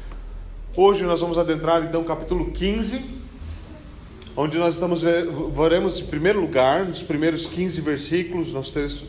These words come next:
texto de hoje, nós veremos Jesus sendo julgado pelo tribunal romano, Jesus perante Pilatos.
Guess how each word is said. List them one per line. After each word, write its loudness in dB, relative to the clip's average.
texto -2
de -4
hoje, -2
nós -2
veremos 0
Jesus 0
sendo 0
julgado 2
pelo -6
tribunal -2
romano, -2
Jesus -2
perante 0
Pilatos. 2